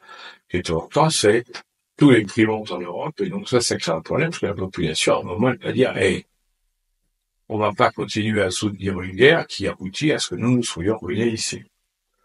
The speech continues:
Et donc, c'est, vous voyez, c'est de la politique, politique mêlée à l'économique, mêlée au militaire. On est dans un, on est dans une, euh, une sorte de guerre globale, voilà.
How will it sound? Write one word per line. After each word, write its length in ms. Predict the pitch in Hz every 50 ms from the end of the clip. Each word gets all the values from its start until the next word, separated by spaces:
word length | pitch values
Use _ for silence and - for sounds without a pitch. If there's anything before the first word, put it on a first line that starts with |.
| _ _ _ _ -
Et 40 | -
donc, 200 | 92 110 117 -
c'est, 160 | - - 98
vous 100 | 90 92
voyez, 280 | 85 87 101 127 143 135
c'est 160 | - - 98
de 60 | 95
la 120 | 95 95
politique, 680 | 92 101 98 95 92 92 95 - 135 151 165 - - _ - - - - - - _ -
politique 480 | 98 98 98 95 95 95 - 127 - -
mêlée 240 | 101 104 107 104
à 100 | 101 98
l'économique, 720 | 92 95 95 92 - 98 92 90 95 101 123 131 131 - -
mêlée 200 | 110 107 101 104
au 120 | 98 95
militaire. 500 | 95 95 85 90 90 85 - 139 165 170
On 120 | 135 107 101
est 60 | 101
dans 180 | 101 101 98
un, 180 | 95 95 95 - _ _ - - - - _ _ _ -
on 140 | - 104
est 100 | 117 135
dans 160 | 143 139 131 120
une, 320 | 113 110 110 110 107 104
euh, 500 | 101 101 101 98 95 98 95 92 92 - - -
une 200 | 98 95 98 95
sorte 320 | - 139 139 131 120 107
de 120 | 98 101
guerre 280 | 101 98 117 117 110 98
globale, 480 | 98 107 107 104 101 98 92 87 85 82
voilà. 240 | - - - -